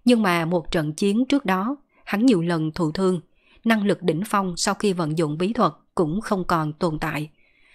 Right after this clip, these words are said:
Thực lực bản thân đang không ngừng suy yếu, bây giờ đúng là bị sỉ nhục nhấn xuống mặt đất. Hắn phản kháng, muốn thoát khỏi vuốt rồng,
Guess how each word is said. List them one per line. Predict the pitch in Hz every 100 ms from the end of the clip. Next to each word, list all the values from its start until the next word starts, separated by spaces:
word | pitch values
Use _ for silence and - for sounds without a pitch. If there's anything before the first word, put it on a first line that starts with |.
| _
Thực | - 175
lực | 185 -
bản | 180 160
thân | 208 202 190
đang | 185 185
không | 175 190 175
ngừng | 170 147
suy | - 185
yếu, | 170 180 269 - - _ -
bây | 220
giờ | 196 180 165 165
đúng | 185 214
là | 269 160
bị | 160
sỉ | 147 180 151
nhục | 208 - -
nhấn | 165 180 214
xuống | - 190 175
mặt | 220 -
đất. | 190 220 _ _ _ _ _ _ _ - _ _ _ _ _ _ - - -
Hắn | - 185 185
phản | - 156
kháng, | 165 185 202 294 _ _
muốn | 180 190 220
thoát | - 285
khỏi | - 170
vuốt | 190 285
rồng, | - 165 147